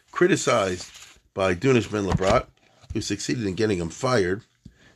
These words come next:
And that started, a whole hell broke loose. And in the nine hundreds and the ten hundreds and the eleven hundreds, um, Team A put out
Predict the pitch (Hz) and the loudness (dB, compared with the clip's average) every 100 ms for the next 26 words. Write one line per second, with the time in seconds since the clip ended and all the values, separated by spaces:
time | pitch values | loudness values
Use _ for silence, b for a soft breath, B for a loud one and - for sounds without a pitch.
0 | - 98 113 - 113 95 82 113 120 104 | -8 -4 -4 2 2 2 0 0 2 2
1 | 123 92 90 82 90 110 - - _ _ | 0 0 -6 -4 -6 -6 -10 -16 _ _
2 | _ _ - 95 92 90 87 - _ - | _ _ -6 -4 -2 -4 -10 -20 _ -8
3 | 95 92 104 131 117 120 110 95 95 85 | -2 0 2 2 2 0 -2 -6 -6 -6
4 | - 123 110 98 90 92 87 143 147 98 | -2 -2 -2 -6 -8 -6 0 0 0 -2
5 | 85 95 - - b b b b b b | -2 -4 -6 -16 b b b b b b
6 | _ 95 90 90 85 _ - - 143 120 | _ -2 -2 -2 -6 _ -2 2 2 4
7 | 123 123 - 120 107 104 - | 4 2 0 0 2 0 -4